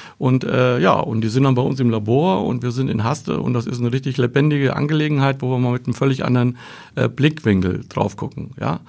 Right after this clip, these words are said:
Also ein Beispiel, wir haben mal, wir haben Hochgeschwindigkeitskamera, ja, haben wir auch eine Entwicklung mal mitgemacht und dann sagen wir, okay, wir Techniker, wir gucken mal, wir beschallen mal so eine Pflanze richtig mit Sound.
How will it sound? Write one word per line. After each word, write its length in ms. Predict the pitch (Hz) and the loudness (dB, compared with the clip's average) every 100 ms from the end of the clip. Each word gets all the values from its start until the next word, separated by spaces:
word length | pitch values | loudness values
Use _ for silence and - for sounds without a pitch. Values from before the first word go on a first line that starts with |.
| - - | -20 -6
Also 180 | 110 101 | -2 -2
ein 80 | 92 | 0
Beispiel, 420 | - 135 143 135 | 0 0 2 0
wir 80 | 113 | 2
haben 140 | 120 | 2
mal, 240 | 123 117 117 - - - - | 4 2 -2 -8 -20 -20 -6
wir 80 | 101 | -2
haben 140 | 110 | 0
Hochgeschwindigkeitskamera, 1800 | 123 156 - 156 143 156 156 156 147 147 - - 151 156 165 170 190 185 | 2 0 0 0 2 2 2 2 0 0 -4 -2 2 2 2 0 0 -2
ja, 220 | - 147 | -2 -2
haben 80 | 120 | -2
wir 80 | 127 | -2
auch 100 | 123 | -2
eine 120 | - | -4
Entwicklung 340 | 113 156 175 | -4 -2 0
mal 100 | 151 | 0
mitgemacht 540 | 147 156 156 151 156 156 | 0 -2 -2 0 0 -2
und 160 | 117 | -4
dann 220 | 120 123 - - - - | -2 -4 -8 -18 -18 -8
sagen 160 | 175 139 | 0 0
wir, 80 | 117 | 0
okay, 340 | - 131 156 | 0 2 2
wir 200 | 131 135 | 2 2
Techniker, 420 | 139 139 147 135 | 0 -2 -2 0
wir 80 | 117 | -2
gucken 260 | - 151 143 | -4 -2 0
mal, 140 | 131 | 0
wir 140 | 120 | -2
beschallen 480 | 110 104 123 143 151 | -4 -2 2 2 2
mal 240 | 135 139 131 | 2 2 0
so 60 | |
eine 120 | 120 | -2
Pflanze 380 | 117 123 151 139 | -2 -2 0 0
richtig 340 | 131 139 135 120 | 0 -2 -2 -2
mit 260 | 127 - | -2 -6
Sound. 440 | - - 107 - | -2 0 0 -6